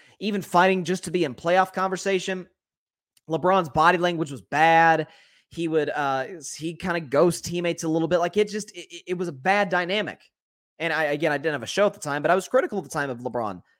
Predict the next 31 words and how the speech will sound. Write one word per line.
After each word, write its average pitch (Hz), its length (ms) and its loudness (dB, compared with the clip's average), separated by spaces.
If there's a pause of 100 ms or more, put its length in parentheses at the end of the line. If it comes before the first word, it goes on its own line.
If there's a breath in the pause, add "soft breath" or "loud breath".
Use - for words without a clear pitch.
(120)
at 139 100 -4
that - 160 -4
time. 101 300 -6 (920)
Critical 170 340 0
of 156 60 0
Tom 170 220 0
Brady 151 200 2
now. 107 300 -8 (1300)
It's - 260 4
like, 202 300 0
and 190 120 -6
this 285 140 -6
should, 170 380 -8
this 269 260 0
n-, 131 320 -12
used 226 280 -2
to 180 100 -2
never 220 720 4
happen 120 440 -10 (640)
to 175 80 -6
Brady 147 380 0
teams, 104 380 -14
whether 208 220 6
it 175 100 0
be 226 120 0
in 214 100 -2
New 196 120 0
England 233 260 -4
or 214 80 -2
in 208 80 -2
Tampa. 220 460 -8